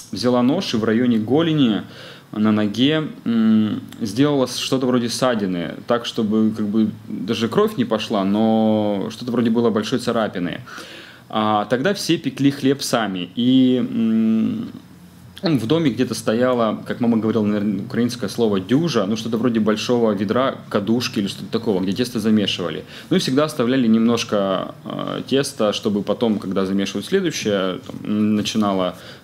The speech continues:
там правильно бродить, всех этих технологий не знаю. И она на эту ссадину, м, дедуш-, э, дедушке, э, бабушка, прабабушка Гана моя, а, приклеила немного теста, вязала, э, тряпкой в саже.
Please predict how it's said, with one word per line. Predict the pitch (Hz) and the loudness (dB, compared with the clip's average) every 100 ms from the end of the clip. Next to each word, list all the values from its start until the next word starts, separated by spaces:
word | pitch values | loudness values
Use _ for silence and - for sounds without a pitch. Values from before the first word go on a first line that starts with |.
| - | -8
там | 92 76 | -6 -2
правильно | 110 98 95 | 0 0 -2
бродить, | 87 104 110 175 - - - - | 0 -2 -2 -4 -6 -10 -12 -10
всех | - 107 | -8 -6
этих | - | -8
технологий | - - 117 107 | -12 -6 0 2
не | 101 | 0
знаю. | 101 95 82 - - - - - | -2 -4 -6 -10 -16 -16 -12 0
И | 131 160 | 2 2
она | 127 156 | 2 2
на | 156 | 2
эту | 151 147 | 0 -2
ссадину, | 135 156 165 147 127 107 92 - | -2 0 0 2 2 2 -2 -6
м, | 123 104 95 | -2 0 0
дедуш-, | 120 107 - | 0 -2 -6
э, | 107 98 95 95 95 | -4 -2 0 0 2
дедушке, | 143 139 - 104 85 82 - - - - | 0 0 -4 -4 -4 -6 -16 -20 -20 -12
э, | 92 92 90 | -8 -8 -2
бабушка, | 101 92 - 101 | -2 -2 -6 -6
прабабушка | 95 - 110 104 90 - | -4 0 0 0 -4 -6
Гана | 92 123 127 | -2 -2 0
моя, | 101 92 85 - - - - - | -2 -4 -6 -10 -18 -18 -20 -8
а, | - 101 98 98 98 98 95 - - | -2 0 2 0 0 0 -2 -4 -4
приклеила | 120 135 151 160 139 | -2 2 2 2 2
немного | 117 120 135 120 | 4 4 2 0
теста, | 139 120 - 92 | 0 0 0 -4
вязала, | 90 104 131 135 123 110 - - | -2 0 0 2 0 0 -4 -6
э, | 104 95 - | -2 -2 -2
тряпкой | 117 143 - 120 104 | -2 -2 0 0 0
в | - | -4
саже. | - 131 117 90 - | -4 0 0 -2 -12